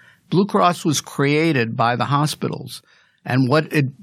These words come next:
started by the middle to late nineteen twenties was that people would put a small amount of money away, you know, five dollars a week or something like that. Uh, and, and the hope was that when they got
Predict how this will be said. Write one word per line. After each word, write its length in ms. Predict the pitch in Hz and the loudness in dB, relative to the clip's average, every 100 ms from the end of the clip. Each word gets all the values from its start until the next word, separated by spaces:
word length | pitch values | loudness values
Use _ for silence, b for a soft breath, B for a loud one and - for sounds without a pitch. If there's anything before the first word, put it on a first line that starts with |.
| - | -10
started 720 | - - 143 180 139 131 135 | -4 2 4 4 2 -2 -2
by 180 | 123 123 | 0 0
the 160 | 117 117 | 0 0
middle 460 | 113 - 143 160 143 | 0 2 2 2 0
to 120 | 131 | 0
late 240 | 127 131 | 2 0
nineteen 500 | 127 127 135 143 131 | 0 0 2 2 0
twenties 560 | 123 139 143 131 107 - | 0 0 2 2 -2 -4
was 240 | 110 110 | -4 -2
that 280 | 123 113 - | -2 -4 -2
people 360 | 143 139 156 139 | 0 0 0 0
would 140 | 120 | 0
put 160 | - 131 | 0 -2
a 60 | |
small 420 | 120 - 123 123 147 | 0 0 0 2 2
amount 260 | 143 143 | 2 2
of 60 | 143 | 2
money 260 | 135 135 135 | 2 2 0
away, 460 | 131 104 95 135 - B B | 0 -2 -4 -8 -14 B B
you 120 | 123 123 | -4 -2
know, 140 | 107 | -2
five 300 | - 123 135 | 2 2 2
dollars 500 | 139 135 135 131 117 | 2 2 2 0 0
a 60 | 120 | 0
week 480 | 131 135 135 - | 0 0 -2 -6
or 200 | 113 104 | -2 -2
something 360 | 110 135 131 151 | -2 0 2 2
like 260 | 135 131 127 | 2 0 0
that. 360 | 107 98 117 B B B B _ | -2 -2 -6 B B B B _
Uh, 300 | 113 131 123 | -2 0 0
and, 540 | - 143 139 139 135 - - | 0 2 2 2 2 0 -2
and 300 | 135 131 127 | 0 2 2
the 100 | 120 | 2
hope 340 | - 208 214 | 4 2 2
was 600 | 143 113 92 78 - - - b b b b - | 0 0 0 -4 -8 -10 -14 b b b b -6
that 580 | 117 135 123 123 123 - | -2 2 2 2 0 -2
when 200 | 139 131 | 0 2
they 100 | 147 | 2
got 320 | 139 123 | 2 2